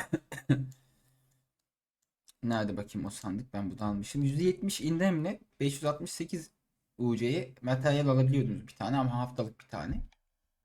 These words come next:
Ben bu haftayı beklemeyeyim, işte o kadar hafta bekleyemem diyen arkadaşlar varsa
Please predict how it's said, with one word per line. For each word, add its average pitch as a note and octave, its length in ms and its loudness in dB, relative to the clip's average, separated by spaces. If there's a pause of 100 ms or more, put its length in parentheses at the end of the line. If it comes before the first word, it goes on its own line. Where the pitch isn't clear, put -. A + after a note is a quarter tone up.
(280)
Ben E3 200 4
bu D3+ 100 0
haftayı E3 360 2
beklemeyeyim, C3+ 600 4
işte - 240 -10
o - 60 -6
kadar B2+ 260 2
hafta B2+ 200 -2
bekleyemem A#2 540 2 (100)
diyen B2 180 2
arkadaşlar B2+ 540 0
varsa C#3+ 440 -2